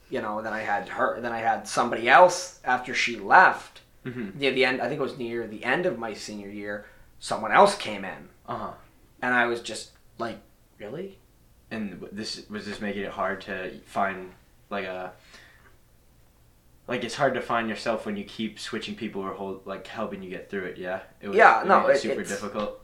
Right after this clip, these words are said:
Speaker 1: it's hard to have to say, "I've made all this progress with one person, and now I've gotta
Speaker 2: Reset.
Speaker 1: retell the bloody story to get back to continue."
Speaker 2: Yeah.
Speaker 1: It,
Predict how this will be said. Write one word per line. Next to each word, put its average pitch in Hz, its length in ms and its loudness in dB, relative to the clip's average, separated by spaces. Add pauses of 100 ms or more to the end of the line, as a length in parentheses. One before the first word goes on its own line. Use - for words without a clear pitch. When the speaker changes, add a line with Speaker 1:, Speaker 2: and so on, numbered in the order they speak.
(120)
Speaker 1:
it's 175 120 0
hard 170 380 10
to 135 180 8
have 139 240 6
to - 80 -10
say, 131 320 8
"I've 139 220 8
made 151 160 4
all 143 160 10
this - 100 -2
progress 135 400 4
with 127 80 -2
one 127 100 2
person, 156 380 6
and 123 80 -2
now 127 140 8
I've 123 160 6
gotta 127 240 4 (160)
Speaker 2:
Reset. 143 580 -2
Speaker 1:
retell 143 300 8
the 117 80 -2
bloody 123 320 2
story 143 640 8 (400)
to 120 520 2 (160)
get - 260 2
back 123 300 6
to 120 80 -6
continue." 170 840 -4
Speaker 2:
Yeah. 101 420 -2 (380)
Speaker 1:
It, - 260 0